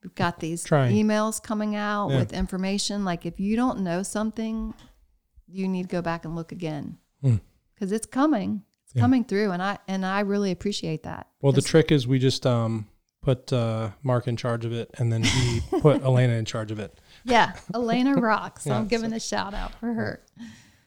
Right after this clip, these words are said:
Speaker 1: So yeah,
Speaker 2: Mm.
Speaker 1: those were all my things. And I was like, "Okay, I would give myself, like, a B plus. I think I
Speaker 2: <laughs>
Speaker 1: tried."
Speaker 2: Yeah.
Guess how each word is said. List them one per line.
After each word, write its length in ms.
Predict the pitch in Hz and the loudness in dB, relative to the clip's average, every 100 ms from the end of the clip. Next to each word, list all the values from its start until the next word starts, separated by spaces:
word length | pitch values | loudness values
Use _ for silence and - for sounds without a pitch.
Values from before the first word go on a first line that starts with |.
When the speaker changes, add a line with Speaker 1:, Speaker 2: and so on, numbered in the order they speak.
| _ _ _ | _ _ _
Speaker 1:
So 180 | - 269 | -6 2
yeah, 440 | 254 339 226 190 180 _ - | 4 4 4 2 -6 _ -4
Speaker 2:
Mm. 240 | 123 110 - - - - | 0 0 -2 -16 -20 -4
Speaker 1:
those 220 | 214 214 | -2 0
were 140 | 233 254 | 2 4
all 120 | 240 | 4
my 140 | 226 | 2
things. 340 | 220 311 269 208 | 0 2 2 0
And 80 | 226 | -2
I 60 | |
was 100 | 233 | -4
like, 160 | 247 254 | -4 -4
"Okay, 380 | 349 - 285 302 | -4 -4 -4 -2
I 60 | |
would 180 | 349 - - | -4 -8 -6
give 120 | 262 | -2
myself, 460 | 226 226 214 202 | 0 0 -2 -4
like, 160 | 220 214 | -6 -6
a 40 | 180 | -6
B 200 | 185 185 | -6 -6
plus. 460 | - 170 196 - | -8 -6 -4 -2
I 80 | 262 | -2
think 240 | - - 285 | 4 4 4
I 60 | |
Speaker 2:
<laughs> 60 | 220 | -2
Speaker 1:
tried." 400 | 220 190 196 254 285 _ | 0 0 0 -2 -6 _
Speaker 2:
Yeah. 240 | 117 127 | -4 -2